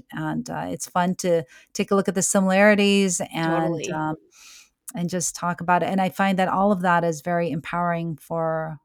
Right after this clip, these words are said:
Speaker 1: all women, whether or not you're religious, it doesn't matter, right? It's just interesting.
Speaker 2: Totally. It, <laughs> you know, I, I went to a, like, a seminar-, I went to a seminary for a year, um,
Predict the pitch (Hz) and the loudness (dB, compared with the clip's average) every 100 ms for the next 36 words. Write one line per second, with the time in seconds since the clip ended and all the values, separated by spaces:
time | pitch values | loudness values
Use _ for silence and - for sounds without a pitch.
0 | _ 165 226 190 147 143 151 - 190 185 | _ 2 4 4 2 0 -4 -2 0 2
1 | 180 165 180 170 165 165 147 147 156 160 | 2 0 0 0 0 0 -2 -6 -6 -6
2 | 156 151 139 143 143 _ 165 165 - _ | -4 -4 -4 -6 -12 _ -14 -14 -16 _
3 | - 170 - - 147 - 143 139 _ _ | -20 -20 -20 -16 -14 -12 -12 -12 _ _
4 | _ _ _ _ _ _ _ _ _ - | _ _ _ _ _ _ _ _ _ -10
5 | 196 180 147 117 175 _ _ _ 170 170 | -4 -4 -4 -8 -12 _ _ _ -4 -4
6 | - _ _ _ _ _ _ _ _ _ | -8 _ _ _ _ _ _ _ _ _
7 | 196 - - _ _ - 185 165 - - | -6 -6 -8 _ _ -8 -4 -4 -6 -10
8 | 160 - _ _ _ - _ 190 185 175 | -12 -12 _ _ _ -20 _ 0 2 0
9 | 175 - 175 165 - - _ 175 - - | -2 -2 -2 -2 -4 -6 _ -14 -8 -8
10 | - - _ - 175 170 175 - 196 208 | -8 -12 _ 2 4 4 2 2 2 2
11 | 190 - 180 165 160 160 151 151 156 156 | 0 2 2 2 0 -2 -2 -2 -2 -4
12 | 160 151 185 - _ _ _ _ _ _ | -2 -2 -4 -8 _ _ _ _ _ _
13 | - 156 110 | -6 -4 -6